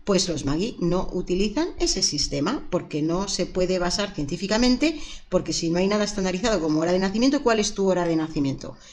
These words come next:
¿Cuando asomas la cabeza? ¿Cuando la apunta al médico? ¿Cuando respiras por primera vez? ¿Cuando el alma te entra ahí en el cuerpo? ¿Cuándo es eso? No se sabe, ¿vale? Entonces,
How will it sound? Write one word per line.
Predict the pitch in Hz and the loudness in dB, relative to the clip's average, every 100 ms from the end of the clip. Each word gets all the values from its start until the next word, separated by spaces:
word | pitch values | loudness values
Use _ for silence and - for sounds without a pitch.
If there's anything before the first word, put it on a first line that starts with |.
| - | -8
¿Cuando | 165 165 | -2 -2
asomas | 156 175 165 | -2 -2 -2
la | 147 | -2
cabeza? | 143 156 220 - 285 302 - | -2 -2 -2 0 2 2 0
¿Cuando | 160 156 | -2 -2
la | 156 | -2
apunta | - 165 156 151 | -4 -4 -2 -2
al | 147 | 2
médico? | 160 220 240 240 233 | 2 2 0 0 0
¿Cuando | 185 160 147 | 2 0 -2
respiras | 143 - 156 147 | -4 -4 -4 -4
por | 147 131 | -6 -6
primera | 147 135 - | -6 -4 -4
vez? | 123 214 247 - - - - - | 0 0 0 -6 -18 -18 -12 -2
¿Cuando | 170 151 151 | 2 4 4
el | |
alma | 156 170 165 160 | 4 4 4 2
te | 170 | 2
entra | 165 156 156 | 0 0 0
ahí | 160 165 165 160 170 | 2 4 6 4 4
en | |
el | 160 151 | 2 4
cuerpo? | 214 269 269 330 320 - | 8 8 6 2 0 -4
¿Cuándo | 208 214 196 180 | 2 4 4 2
es | 156 139 | -2 -4
eso? | - - 131 - - - | -4 -6 -10 -14 -18 -4
No | 196 233 - | 0 2 0
se | - | -2
sabe, | 143 113 113 - - | -4 -6 -12 -18 -6
¿vale? | 127 214 349 - - - | -2 0 -2 -8 -14 -6
Entonces, | 170 170 196 208 330 330 - - - | -4 -2 -2 -2 -2 -2 -6 -10 -12